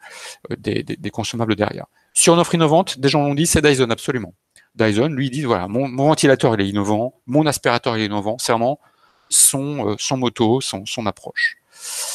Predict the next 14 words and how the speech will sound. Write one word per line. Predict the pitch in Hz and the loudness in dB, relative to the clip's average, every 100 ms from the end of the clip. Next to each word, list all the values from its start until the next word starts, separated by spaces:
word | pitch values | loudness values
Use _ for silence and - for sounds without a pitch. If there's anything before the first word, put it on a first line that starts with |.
| - - | -12 -2
Euh, | 110 | 2
livre | 127 175 185 | 4 6 4
un | |
colis | 185 196 | 6 6
le | 185 | 6
jour | 160 156 | 6 4
même, | 180 220 120 98 _ _ _ - | 4 2 0 -4 _ _ _ -12
dans | 123 | -6
certaines | - 147 139 | -4 -4 -6
métropoles, | - 139 147 151 196 196 _ _ _ _ _ _ _ _ _ _ - - | -4 -2 0 0 0 -8 _ _ _ _ _ _ _ _ _ _ -18 -10
on | |
le | 113 | -2
voit, | 107 127 | 2 2
dans | 127 | 2